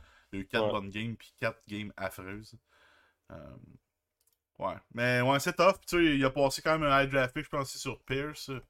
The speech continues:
Speaker 1: Ouais, quatrième ronde. Pierce, ça date, il livre pas trop la marchandise cette année non plus. Euh, même Hurts, man, euh, là, il est rendu Q B deux. C'est que, ah, non, pas super. C'est juste qu'il a commencé avec un quatorze, vingt-sept, vingt et un.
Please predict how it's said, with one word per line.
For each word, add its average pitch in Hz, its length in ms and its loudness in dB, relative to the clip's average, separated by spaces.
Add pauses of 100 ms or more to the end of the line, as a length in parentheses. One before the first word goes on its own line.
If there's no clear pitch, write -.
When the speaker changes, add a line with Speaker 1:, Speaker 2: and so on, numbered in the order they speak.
(120)
Speaker 1:
Ouais, 110 140 -4
quatrième 113 360 -6
ronde. 120 240 -4
Pierce, 135 260 -4
ça 107 120 -2
date, 113 260 -2
il - 60 -10
livre - 180 -10
pas 123 120 -10
trop 123 200 -10
la 117 80 -2
marchandise 110 400 -6
cette - 100 -16
année 95 140 -10
non 92 180 -12
plus. 92 220 -16 (920)
Euh, - 40 -14 (220)
même 180 280 -2
Hurts, 214 380 2
man, 220 260 0
euh, 107 640 -2
là, 131 140 0
il 156 120 2
est 131 40 4
rendu 135 260 0
Q 190 140 -4
B 170 100 -4
deux. 170 260 0
C'est - 160 -12
que, - 60 -14
ah, 226 180 0
non, 151 120 -2
pas 220 160 -8
super. - 200 -6
C'est 127 120 -4
juste 196 100 -2
qu'il 196 60 -6
a - 20 -4
commencé 170 320 0
avec 175 240 0
un 139 100 2
quatorze, 151 400 2
vingt-sept, 151 260 -2
vingt 135 240 -2
et 131 80 0
un. 143 180 -4